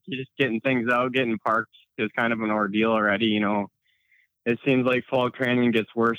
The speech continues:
and worse where you gotta show up earlier and earlier. So, uh, you know, so, uh, you just gotta get everything situated. But, yeah, we're here, ready to go. Uh, we had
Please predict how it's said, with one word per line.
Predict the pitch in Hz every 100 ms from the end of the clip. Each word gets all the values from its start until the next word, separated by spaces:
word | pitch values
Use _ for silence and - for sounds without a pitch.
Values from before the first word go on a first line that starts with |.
| -
and | 107
worse | 110 113 -
where | 101
you | 101 104
gotta | 101 95 107
show | 101
up | 101 104
earlier | 95 98 95
and | 90
earlier. | 90 98 104 107 -
So, | 95 90 87
uh, | 85 82 82 _ _ -
you | 107
know, | 92 90 107 _ _ -
so, | 95
uh, | 92 92 92
you | 92 98
just | 98 -
gotta | 95 82 - -
get | 104 98
everything | 104 107 110 -
situated. | 98 - 92 87 92 90
But, | 85 82 - _ _ 196
yeah, | 139
we're | 135 151
here, | 160 180 185 147 -
ready | 131 143
to | 139
go. | 131 139 165 185 - _ _ _ _ _ -
Uh, | 110 110 110
we | 123
had | 131